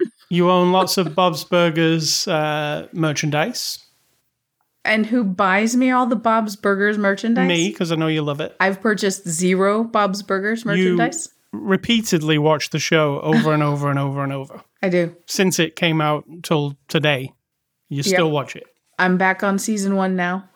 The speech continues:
Speaker 1: I watch it every single time I go to bed. And then also,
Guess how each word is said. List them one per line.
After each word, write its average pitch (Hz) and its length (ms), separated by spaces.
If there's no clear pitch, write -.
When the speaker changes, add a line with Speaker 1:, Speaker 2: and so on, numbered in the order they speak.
Speaker 1:
I 214 140
watch 233 440
it 214 440
every 220 380
single 196 420
time 202 320
I 190 120
go 196 260
to 208 80
bed. 294 640
And 208 180
then 190 160
also, 190 680